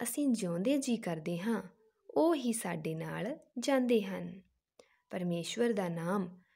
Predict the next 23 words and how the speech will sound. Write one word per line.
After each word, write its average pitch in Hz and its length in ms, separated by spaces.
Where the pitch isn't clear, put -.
ਜਿਹੜਾ 233 480
ਅਸੀਂ 226 240
ਆਪ 208 280
ਜਪਿਆ 220 380
ਹੁੰਦਾ 175 340
ਹੈ, 165 340
ਉਹ 277 140
ਸਾਡੇ 226 420
ਨਾਲ 185 240
ਜਾਂਦਾ 165 360
ਹੈ। - 380
ਮਾਤਾ 175 300
ਪਿਤਾ 220 300
ਦੀ 202 140
ਸੇਵਾ 190 580
ਜਿਹੜੀ 262 380
ਅਸੀਂ 262 240
ਉਹਨਾਂ 220 260
ਦੇ 233 140
ਜਿਉਂਦਿਆਂ 185 560
ਕੀਤੀ 233 380
ਹੁੰਦੀ 185 360
ਹੈ, 175 180